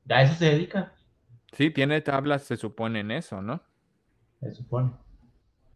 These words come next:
Speaker 2: Ujú. Yo,
Speaker 1: Pero
Speaker 2: a mí
Speaker 1: bueno.
Speaker 2: muy, esta es mi opinión, o sea, mi opinión, siento como que, como que n-, le fa-, no tenía ganas de estar ahí, o sea, se me hizo como que esten-, estaba ahí porque tenía que estar ahí y no sentí como,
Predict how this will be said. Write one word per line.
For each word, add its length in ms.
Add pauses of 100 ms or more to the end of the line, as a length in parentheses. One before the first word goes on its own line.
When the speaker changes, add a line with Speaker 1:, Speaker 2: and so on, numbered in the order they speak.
Speaker 2:
Ujú. 340
Yo, 340
Speaker 1:
Pero 120
Speaker 2:
a 60
mí 180
Speaker 1:
bueno. 60
Speaker 2:
muy, 320 (240)
esta 260
es 100
mi 140
opinión, 540
o 100
sea, 300
mi 400
opinión, 580 (160)
siento 540
como 280
que, 460 (640)
como 200
que 100
n-, 260
le 120
fa-, 200
no 200
tenía 440
ganas 340
de 60
estar 240
ahí, 200
o 100
sea, 120
se 120
me 100
hizo 140
como 220
que 120
esten-, 460
estaba 400
ahí 240
porque 300
tenía 280
que 80
estar 240
ahí 400
y 100
no 280
sentí 360
como, 560